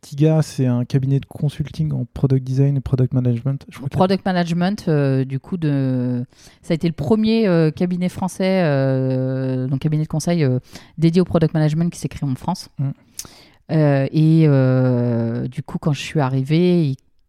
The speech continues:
Speaker 2: ils avaient quelques product designers, mais ils commençaient à construire un petit peu leur stratégie, leur vision autour du product design. Et c'est pour ça qu'ils m'ont fait venir, euh, entre guillemets. C'est pour les aider à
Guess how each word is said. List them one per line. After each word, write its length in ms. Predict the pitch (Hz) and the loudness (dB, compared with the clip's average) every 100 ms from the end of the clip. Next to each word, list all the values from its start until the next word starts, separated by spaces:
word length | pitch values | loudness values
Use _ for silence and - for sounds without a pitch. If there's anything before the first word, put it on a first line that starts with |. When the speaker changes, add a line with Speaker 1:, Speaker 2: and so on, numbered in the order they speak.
| _ _ - | _ _ -4
Speaker 2:
ils 160 | 170 | 2
avaient 220 | 160 165 170 | 2 2 0
quelques 320 | 196 185 170 | 0 0 0
product 320 | - 160 151 | 0 0 0
designers, 440 | 151 151 160 180 190 | 0 0 0 2 2
mais 140 | 143 | 0
ils 40 | |
commençaient 440 | - 160 147 - 165 | 0 -2 0 -2 -4
à 100 | 120 _ | -4 _
construire 800 | - 202 196 - - 202 185 - _ _ - _ - | -4 -2 -2 -6 -4 -2 -2 -4 _ _ -20 _ -4
un 60 | 156 | -4
petit 160 | 165 | -2
peu 160 | - 165 | 0 2
leur 220 | 151 131 | 2 0
stratégie, 600 | - 147 151 147 143 160 | -4 -4 -2 -2 0 0
leur 140 | 135 | 2
vision 320 | 139 143 151 156 | 0 -2 -2 0
autour 280 | 165 - 165 | -2 0 -4
du 80 | 143 | -2
product 340 | 147 135 131 | -2 -2 -2
design. 440 | 131 139 175 175 - - - - - | -2 0 2 0 -4 -10 -20 -16 -4
Et 40 | 143 | -2
c'est 140 | 160 | -2
pour 140 | - | -2
ça 120 | - 156 | -2 0
qu'ils 140 | 170 | 2
m'ont 100 | 143 | 0
fait 140 | - | 0
venir, 320 | 143 135 135 135 | -2 0 0 2
euh, 40 | |
entre 600 | 139 131 135 139 143 135 | 0 -2 -2 -4 -4 -4
guillemets. 260 | 127 123 - | -2 -2 -4
C'est 200 | - - | -8 -10
pour 140 | 135 | -4
les 240 | 110 127 123 | -2 2 2
aider 240 | 131 143 | 2 2
à 240 | 139 123 | 0 -2